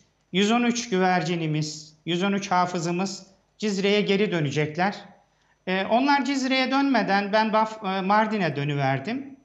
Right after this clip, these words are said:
E, bir telefon daha çaldı. E, "Selamun aleyküm." dediler. "Aleyküm selam." dedim. E, bir bayan hocamız arıyordu. Dedi, "Ben Diyanet İşleri Başkanlığı'nda ta-, çalışıyorum.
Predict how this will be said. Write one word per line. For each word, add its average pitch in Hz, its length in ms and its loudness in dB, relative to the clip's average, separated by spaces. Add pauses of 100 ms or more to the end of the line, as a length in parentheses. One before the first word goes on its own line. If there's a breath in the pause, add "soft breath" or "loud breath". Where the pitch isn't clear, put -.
(580)
E, 202 960 -4
bir 285 80 2
telefon 254 480 2
daha 247 220 4
çaldı. 190 600 -2 (640)
E, 208 120 -2
"Selamun 247 400 2
aleyküm." 226 480 -2
dediler. 156 560 -6
"Aleyküm 208 400 -2
selam." 196 420 0
dedim. 180 440 -4 (640)
E, 202 240 0
bir 226 420 -2
bayan 214 240 4
hocamız 214 520 0
arıyordu. 127 580 -2 (760)
Dedi, 233 200 0
"Ben 226 160 2
Diyanet 233 280 2
İşleri 220 280 -4
Başkanlığı'nda 214 640 -2
ta-, 180 480 -4
çalışıyorum. 160 720 -4